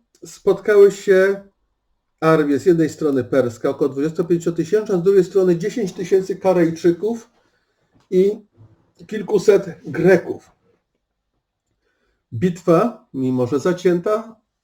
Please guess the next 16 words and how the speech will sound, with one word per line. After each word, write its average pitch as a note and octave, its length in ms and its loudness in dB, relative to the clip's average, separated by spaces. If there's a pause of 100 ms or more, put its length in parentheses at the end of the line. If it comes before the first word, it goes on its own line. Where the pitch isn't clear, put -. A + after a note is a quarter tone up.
(480)
skończyła F3 520 0
się F3+ 140 -4
niepowodzeniem F#3 800 2
dla B2+ 120 2
Karejczyków. B2+ 1000 -4
Zostali E3+ 440 -2
oni E3 240 2
rozbici, D#3 800 -4 (100)
utracili D3 580 -4
blisko D#3+ 380 -6
pięć F#3 400 -4
tysięcy F3+ 580 -2
zabitych, F3 360 0
czyli C#3+ 180 -6
połowę F#3+ 240 -2
armii, E3+ 540 -2